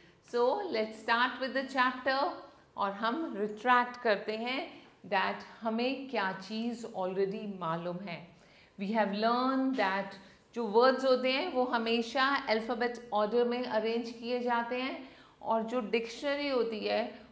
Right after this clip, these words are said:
उसमें हमेशा हम किसी भी word का meaning ढूंढते हैं तो वो भी alphabet order में arrange होता है। So let's start with the task and we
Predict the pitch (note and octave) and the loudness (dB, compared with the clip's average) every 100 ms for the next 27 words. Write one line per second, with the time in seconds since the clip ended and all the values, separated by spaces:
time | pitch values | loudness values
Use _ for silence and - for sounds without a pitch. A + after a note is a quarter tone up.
0 | - - D#4 - D4+ A#3+ A#3 E4+ - - | -14 -8 -8 -6 -4 -4 -4 -6 -14 -20
1 | - C4 C4 E4 - F4+ F4+ F#4 C4+ A3+ | -4 0 2 2 0 0 -2 0 -4 -4
2 | B3 C#4 - - _ _ _ _ - F#3 | -6 -10 -14 -20 _ _ _ _ -12 -8
3 | F3+ F#3+ G3 F3 A3+ A#3 G3 F3 G3 G3 | -6 -6 -8 -4 -2 -2 0 2 2 0
4 | G3+ G#3 F#3+ F#3 F#3+ F3+ G#3 G3+ G3+ G#3+ | -2 -2 -2 -4 -6 -6 -6 -6 -4 -2
5 | A3+ A#3 - - - G#3 F3+ F#3+ F3+ G#3+ | 0 -2 -8 -20 -6 -4 0 0 0 -2
6 | - F3+ F3 G3 F3 F3+ - D#3+ D#3+ E3 | -2 -2 -2 -2 -2 -2 -2 -4 -2 -2
7 | F3 A3 C4 - F#3 E3+ E3 E3 E3 D#3+ | -4 -4 -6 -4 -4 -4 -4 -6 -8 -10
8 | C#3 D3 C#3+ C#3+ - - - - - D#4+ | -8 -8 -8 -12 -20 -20 -20 -20 4 10
9 | D4+ A#3 B3+ - - - B3+ C#4+ - - | 10 10 4 0 -10 0 2 4 0 -2
10 | C4+ D#4 G#4 G#4+ - A3 A#3+ G#3 G3+ G3 | 2 2 0 -2 -4 -2 -2 2 2 2
11 | G#3 A#3+ - - - F3+ F3+ F#3+ G#3 G3+ | 2 0 -6 -16 -12 -8 -6 -6 -6 -6
12 | G3+ | -6